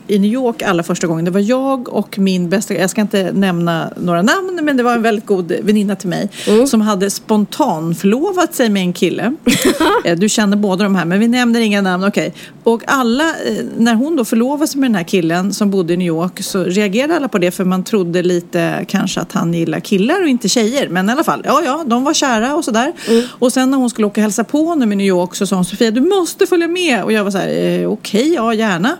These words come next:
Speaker 1: Så jag följer med henne till New York och, eh, eh, precis då när hon, du vet, bär in väskorna i hans lägenhet i New York så börjar hon också känna, "Nej, men det här kanske inte var så bra."
Speaker 2: Nej.
Speaker 1: Att han kanske faktiskt inte gillar tjejer, han kanske gillar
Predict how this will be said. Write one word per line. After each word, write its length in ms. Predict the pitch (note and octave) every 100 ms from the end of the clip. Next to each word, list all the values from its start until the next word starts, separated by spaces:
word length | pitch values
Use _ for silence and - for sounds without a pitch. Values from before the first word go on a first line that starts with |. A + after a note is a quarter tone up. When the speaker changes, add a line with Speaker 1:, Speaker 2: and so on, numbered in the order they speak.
| - - - - -
Speaker 1:
Så 120 | -
jag 100 | A#3+
följer 220 | C#4 C4
med 260 | B3 D#4+ F4+
henne 180 | C#4 A#3+
till 120 | A3+
New 80 | G#3
York 340 | G3+ C#4+ -
och, 320 | - G#3 -
eh, 500 | G#3+ G3 F3 G3 F#3+
eh, 60 | F#3+ -
precis 500 | B3+ A#3+ - D#4+ -
då 260 | B3 A3 A3
när 160 | G#3
hon, 280 | G#3 G3 F#3+ F3+
du 60 | F#3
vet, 280 | E3+ - G3
bär 240 | F3+ F#3+
in 280 | F3+ F3 F3
väskorna 600 | F#3 - - F#3+ F3+ F3+
i 260 | F3+ E3+ F3+
hans 240 | F3+ F3
lägenhet 440 | F3+ E3+ F3+ F#3
i 40 | F#3+
New 80 | F#3
York 260 | E3+ E3+
så 120 | -
börjar 200 | F#3+ B3
hon 160 | A#3 B3+
också 260 | D4+ - -
känna, 140 | C4 A3+
"Nej, 20 |
men 40 | C4+
det 60 |
här 280 | C4+ - -
kanske 280 | F4 C4 -
inte 140 | B3+ B3+
var 80 |
så 100 | A3+ G#3+
bra." 340 | D#4+ - G#3 - - - - -
Speaker 2:
Nej. 300 | D4+ D#4+ B3 - - -
Speaker 1:
Att 180 | G#3+ -
han 200 | A3+ B3
kanske 360 | D4+ D#4 - D4+
faktiskt 440 | A#3+ - G#3+ - - - -
inte 360 | C4 B3 G#3
gillar 320 | A3 B3+ G#3 C#4
tjejer, 280 | F4+ C#4
han 100 | C4+
kanske 260 | A3+ C4 C4+
gillar 480 | B3+ A3 G3 F#3+